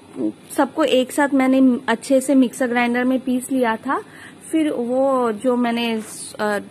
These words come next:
मूंग दाल को भिगो के रखा था उसको मैंने, अ,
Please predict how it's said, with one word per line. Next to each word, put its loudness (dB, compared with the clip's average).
मूंग 6
दाल 2
को 0
भिगो 0
के 0
रखा -2
था -4
उसको -2
मैंने, 0
अ, -4